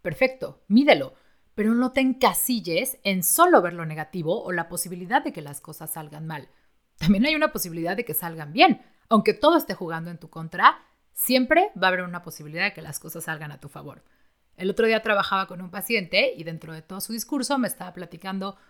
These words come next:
cuál era la situación, cuáles eran las opciones, etcétera. Y al final le dije, "¿Ya te diste cuenta que todo lo que me dijiste fue con base en el fracaso o en el peor escenario? ¿Qué tal que te das permiso de pensar que las cosas podrían salir bien?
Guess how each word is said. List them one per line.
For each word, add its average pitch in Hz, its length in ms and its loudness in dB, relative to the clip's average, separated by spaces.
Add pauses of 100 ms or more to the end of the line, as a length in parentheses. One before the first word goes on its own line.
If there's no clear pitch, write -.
(260)
cuál 226 180 8
era 208 160 2
la 202 100 -2
situación, 233 600 -4
cuáles 196 320 -4
eran 190 160 -10
las 175 160 -14
opciones, 220 460 -6
etcétera. 202 540 -4 (340)
Y 240 100 -2
al 214 60 2
final 269 220 4
le 302 60 4
dije, - 520 -2 (160)
"¿Ya 370 100 -6
te - 120 -12
diste - 280 0
cuenta - 580 -4
que 202 120 -6
todo 381 340 2
lo 453 100 6
que 220 120 4
me 175 100 -2
dijiste - 460 -12
fue - 180 -8
con 294 180 6
base 240 380 4
en 180 140 -2
el 160 100 -4
fracaso 170 640 -4
o 185 100 -10
en 175 120 -6
el 170 120 -8
peor 190 280 -6
escenario? 165 680 -6 (680)
¿Qué 330 120 -6
tal 403 240 -10
que 381 80 2
te 370 100 -2
das 349 200 0
permiso 339 400 -2
de 330 80 0
pensar 311 380 -2
que 330 80 -4
las 269 160 -8
cosas 285 260 -10
podrían 247 360 -2
salir 269 300 -4
bien? 277 420 -2